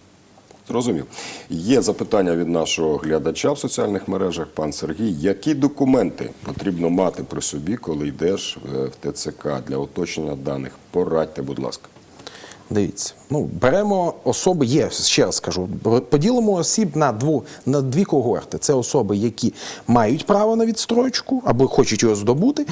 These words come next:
Speaker 2: або які не мають. Тобто особа, і, і ви повинні зрозуміти одну річ: що в нас є також особи, які не мали жодного ніколи документа військовозобов'язаного. Не приписного шкільного в них нема. Не тимчасового немає.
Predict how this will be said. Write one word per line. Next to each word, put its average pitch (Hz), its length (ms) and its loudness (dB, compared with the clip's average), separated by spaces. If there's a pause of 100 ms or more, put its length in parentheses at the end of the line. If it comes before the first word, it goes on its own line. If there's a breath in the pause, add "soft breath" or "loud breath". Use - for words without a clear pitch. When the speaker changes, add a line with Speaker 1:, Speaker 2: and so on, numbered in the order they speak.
(240 loud breath)
Speaker 2:
або 151 220 6
які 208 260 2
не 117 200 2
мають. 82 300 -4
Тобто 190 240 2
особа, 269 420 2 (160)
і, 175 100 2 (260)
і 202 160 4
ви 185 120 4
повинні 208 300 4
зрозуміти 180 420 2
одну 175 180 2
річ: 160 220 -2 (280 loud breath)
що - 200 2
в 160 60 2
нас 196 300 2
є 165 200 2
також - 320 0
особи, 196 320 2
які 147 180 0
не 147 100 2
мали 165 300 2
жодного 104 640 0
ніколи 101 500 0
документа 92 680 -2
військовозобов'язаного. 107 1040 -2 (200 loud breath)
Не 139 160 2
приписного 117 640 0
шкільного 120 580 -2
в 110 80 -2
них 113 160 0 (120)
нема. 98 340 0 (800 loud breath)
Не 156 240 2
тимчасового 123 840 2
немає. 101 560 2